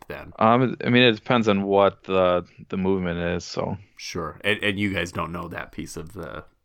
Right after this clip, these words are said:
Speaker 1: puzzle yet.
Speaker 2: No, yeah, with, uh, the etta movements, you know, I think they're becoming harder to come by. Uh, I think Kyle from Stratton has some,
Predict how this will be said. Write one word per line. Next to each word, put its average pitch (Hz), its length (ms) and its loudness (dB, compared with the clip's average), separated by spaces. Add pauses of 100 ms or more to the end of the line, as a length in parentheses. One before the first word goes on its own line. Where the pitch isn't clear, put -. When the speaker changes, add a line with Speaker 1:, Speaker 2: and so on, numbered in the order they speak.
Speaker 1:
puzzle - 320 -6
yet. - 180 -10
Speaker 2:
No, 139 280 6
yeah, 135 240 8
with, 123 260 4
uh, 101 400 6
the 101 180 2
etta 107 160 8
movements, 104 840 -2 (140)
you 95 80 -8
know, 95 100 -2
I 92 80 2
think 95 200 -2
they're 95 260 4
becoming - 680 -2
harder 92 280 4
to - 80 -8
come 92 240 2
by. 92 460 6
Uh, 92 540 2 (360)
I 101 80 2
think 95 280 2
Kyle 92 540 6 (360)
from 92 200 0
Stratton 92 540 4
has 90 260 2
some, 95 460 -4